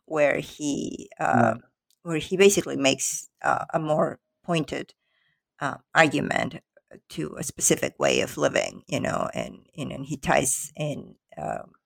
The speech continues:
Speaker 1: things, uh, you know, his, his questions about identity, uh, his ideas about, um, or his, his ideas about how to live and how, how to live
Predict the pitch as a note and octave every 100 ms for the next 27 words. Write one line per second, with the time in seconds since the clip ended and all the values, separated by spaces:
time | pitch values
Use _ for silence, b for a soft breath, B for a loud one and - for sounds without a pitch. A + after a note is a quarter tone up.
0 | _ D3+ F3+ C#3 - - - C#3 - -
1 | - E3+ C#3+ D3+ C3 - D#3 C3 D#3+ D#3
2 | - C#3+ C3+ - - _ _ _ _ _
3 | _ D3 C#3 C3+ C#3+ F#3 F#3 D#3 - D3+
4 | D3+ D3 C3+ - - C3 - - - -
5 | C#3+ - - - D3+ C#3 C#3+ C3 D3+ -
6 | C3+ B2 A2 - - - C3 - - _
7 | C3+ C#3+ C3+ - - C#3+ D3 C3 C3+ C3
8 | A#2 - C#3+ D3+ C#3 C3+ C3 C3 - E3+
9 | - B2+ D3+ D3+ D3 D3 D3